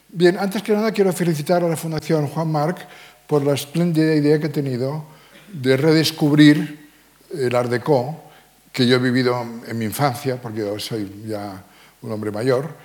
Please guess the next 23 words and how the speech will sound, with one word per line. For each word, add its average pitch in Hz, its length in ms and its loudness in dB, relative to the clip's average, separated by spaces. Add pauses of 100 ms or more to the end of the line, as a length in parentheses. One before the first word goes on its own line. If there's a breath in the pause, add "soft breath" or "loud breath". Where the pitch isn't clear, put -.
(220 soft breath)
y, 180 200 -12
pero 127 180 -6
recuerdo 123 600 -2
en 110 120 -6
mi 107 100 -4
familia, 113 680 -6
en 110 120 -8
los 107 140 -10
entornos 117 400 -8
de 110 60 -8
Art 107 140 -8
Deco 107 400 -8
que 107 220 -8
todavía 101 480 -8
he 101 80 -8
habitado, 104 480 -6
¿no? 143 180 -10 (720 loud breath)
El 170 100 2
Art 226 160 4
Deco 220 580 0 (580)
sucede 175 580 8
como 151 220 0
ciclo 180 560 0